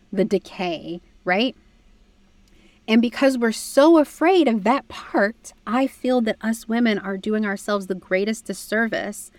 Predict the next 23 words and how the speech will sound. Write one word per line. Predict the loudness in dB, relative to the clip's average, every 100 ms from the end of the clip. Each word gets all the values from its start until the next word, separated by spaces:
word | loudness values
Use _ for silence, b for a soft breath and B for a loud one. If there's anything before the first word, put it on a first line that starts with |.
| b b
of | -10 -2
how | -2
powerful | -2 -2 0 0 -2 -4
we | -4 -6
are | -6 -6 -6 -8 b b b b
when | 2 2
we | 0
truly | -4 -4 0 2
allow | 2 2
ourselves | 0 -4 -6 -8
to | -6
go | -6 -6
through | -6 -6 -6 -8 _ _ -12
the | 0 0
full | 0 -4 0 2 0
transformational | -2 -4 -4 -8 -8 -8 -12
process. | -14 -18 -20 -20 -20 -20 -20 _ _ _ b b
It | 2 4
almost | 4 4 0
feels | -2 0
like | 2 0 -4 -4
arrested | -2 -2 -4 -8
development. | -8 -12 -14 -16 -20